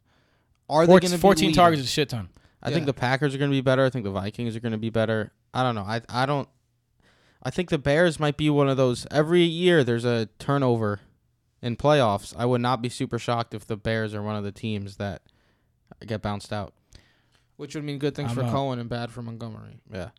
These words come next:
Speaker 2: I'm,
Speaker 3: I just,
Speaker 2: I'm
Speaker 3: he's
Speaker 2: really on the other side of that. I think
Speaker 3: his
Speaker 2: that, I think that,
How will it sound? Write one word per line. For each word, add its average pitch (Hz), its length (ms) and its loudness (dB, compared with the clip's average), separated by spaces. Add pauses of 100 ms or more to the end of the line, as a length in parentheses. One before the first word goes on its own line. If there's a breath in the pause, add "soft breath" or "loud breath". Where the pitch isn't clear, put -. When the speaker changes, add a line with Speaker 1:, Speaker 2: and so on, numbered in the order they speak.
(220)
Speaker 2:
I'm, 135 200 -2
Speaker 3:
I 147 60 4
just, 196 280 0
Speaker 2:
I'm 165 180 0
Speaker 3:
he's 156 180 2
Speaker 2:
really 156 300 4
on 131 100 0
the 131 80 0
other 123 140 -2
side 123 220 -2
of 113 60 -2
that. 113 120 -2
I 120 60 -2
think 139 160 -2
Speaker 3:
his 131 180 0
Speaker 2:
that, - 60 -2
I 143 100 0
think 147 220 -2
that, 127 200 -2